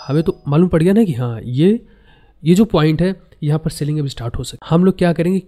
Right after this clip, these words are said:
क्योंकि वॉल्यूम्स बढ़ी हैं हम लोग ट्रेड एग्जीक्यूट कर देंगे। But फिर से भैया अगर आप स्मार्ट मनी के through ट्रेड एग्जीक्यूट कर रहे हो, स्मार्ट मनी के साथ चलने की कोशिश करो तो आपको मालूम है वन फ़ोर्टी सिक्स यहीं पर करना है, कुछ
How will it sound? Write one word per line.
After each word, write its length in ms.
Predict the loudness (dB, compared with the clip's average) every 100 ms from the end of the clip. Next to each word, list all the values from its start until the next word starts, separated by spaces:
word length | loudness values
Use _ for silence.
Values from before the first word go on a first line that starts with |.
| -4
क्योंकि 320 | -2 0 -2
वॉल्यूम्स 480 | 0 0 -2 -6 -12 -6 0
बढ़ी 200 | 4 4
हैं 80 | 2
हम 260 | 0 -2
लोग 140 | -4 -4
ट्रेड 180 | -8
एग्जीक्यूट 380 | -6 -10 -16 -18
कर 120 | -18
देंगे। 280 | -18 -18 -20 _ _ _ _ _
But 160 | -10 -10
फिर 200 | 0 0
से 140 | 0
भैया 220 | -2 -2 -2
अगर 240 | -2 -2
आप 80 | -4
स्मार्ट 380 | -6 -8 -6 -6 -6
मनी 180 | -6 -6
के 100 | -8
through 220 | -10 -8
ट्रेड 180 | -6 -8
एग्जीक्यूट 440 | -10 -10 -10 -8
कर 160 | -6 -6
रहे 120 | -8
हो, 120 | -14 _ _ _ _
स्मार्ट 340 | -20 -6 -6 -4
मनी 140 | -6
के 80 | -6
साथ 220 | -6 -6
चलने 280 | -6 -8 -8
की 60 | -10
कोशिश 280 | -12 -14
करो 120 | -10 -8
तो 120 | -6
आपको 160 | -6
मालूम 260 | -4 0 0
है 60 | 0
वन 280 | 0 -2 -2
फ़ोर्टी 300 | -4 -4 -2
सिक्स 360 | 2 0 0 -16 _ _
यहीं 300 | -4 0 0
पर 160 | 0 -4
करना 300 | -4 -4 0
है, 120 | 0
कुछ 320 | 0 -6 -10